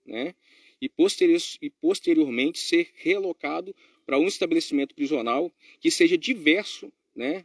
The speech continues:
ao que ele já pagou, pe-, a-, pegou prisão em algumas vezes e teria liberdade pra essa articulação. Então, a-, agora o Poder Judiciário, né, o Poder Público, nós vamos tentar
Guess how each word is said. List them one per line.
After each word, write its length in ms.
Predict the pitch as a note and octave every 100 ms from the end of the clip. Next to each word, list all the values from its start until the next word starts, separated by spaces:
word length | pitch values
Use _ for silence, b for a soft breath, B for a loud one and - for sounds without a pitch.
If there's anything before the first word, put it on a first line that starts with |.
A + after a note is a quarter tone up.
| _ -
ao 180 | C3
que 140 | - D3+
ele 100 | C3+
já 160 | D3
pagou, 320 | D#3 D#3+ C#3 C#3+
pe-, 220 | B2+ - -
a-, 140 | A#2 - _
pegou 260 | C#3 C3 F3
prisão 380 | C#3+ A2+ B2+
em 60 | B2+
algumas 340 | A#2 B2 B2
vezes 300 | A#2 C3+ E3+
e 20 | F3+
teria 240 | F3+ D#3+
liberdade 800 | D#3+ D#3 D#3 C3 B2 F3 D3 - b b b b
pra 100 | -
essa 180 | B2+ D#3
articulação. 680 | D3 - D#3 E3 D#3 C3+ G2+
Então, 340 | G2 A#2+ D#3+ b b b b
a-, 260 | A2 A#2
agora 300 | A#2+ A2+ E3+
o 40 | F#3+
Poder 420 | D#3+ C3 C3+ C3
Judiciário, 580 | C#3 D#3+ - B2+ A2 G2 _
né, 260 | G2+ B2+ A#2
o 80 | G#2
Poder 320 | B2 B2+ A#2+
Público, 380 | - C#3 E3 D#3+
nós 180 | C#3+
vamos 240 | C3+ C3+ -
tentar 500 | F#3+ F3 - C#3+